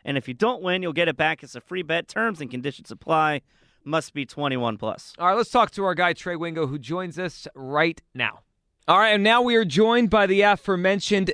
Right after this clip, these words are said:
Speaker 2: Trey Wingo to talk some football after another win by the Eagles. We're starting to get spoiled around here, Trey. The Eagles win last night, uh, over the Texans. It, it was a little bit dicey early, back and forth, but the second half,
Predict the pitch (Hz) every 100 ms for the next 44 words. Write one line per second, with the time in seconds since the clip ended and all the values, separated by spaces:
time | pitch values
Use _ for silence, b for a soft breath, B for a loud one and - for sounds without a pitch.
0 | - - - 220 226 233 185 170 202 190
1 | 170 151 190 185 - 147 196 - 185 175
2 | 170 170 - 170 151 139 b b b -
3 | 180 180 240 254 220 170 180 156 156 151
4 | 156 165 220 247 233 208 196 - 233 233
5 | 190 180 175 156 165 - 180 170 165 156
6 | 151 208 226 156 196 202 190 180 - 175
7 | 165 160 156 151 147 170 170 160 196 185
8 | - 185 180 208 226 254 277 294 302 269
9 | 175 208 196 - 170 196 226 190 180 185
10 | - 185 220 196 165 156 208 196 190 185